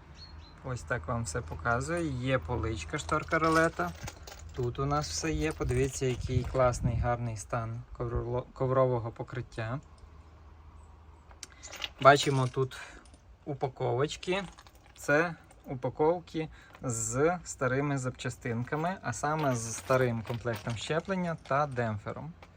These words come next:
Коли підняти фальш-підлогу, тут у нас є, як бачимо, запасочка, домкрат, ключ,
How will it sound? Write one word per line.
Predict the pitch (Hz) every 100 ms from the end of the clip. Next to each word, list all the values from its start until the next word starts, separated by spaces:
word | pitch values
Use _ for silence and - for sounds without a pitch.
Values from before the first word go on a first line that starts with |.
| - - - -
Коли | - 139 143
підняти | 139 139 139 131 131 123
фальш-підлогу, | - 131 131 185 180 202 185 175
тут | 143 156 139
у |
нас | 135 127 127 135
є, | 127 123
як | 123
бачимо, | 123 123 - 131
запасочка, | 131 156 208 208 - 180 -
домкрат, | 139 131 127 175 175 -
ключ, | - 147 165 -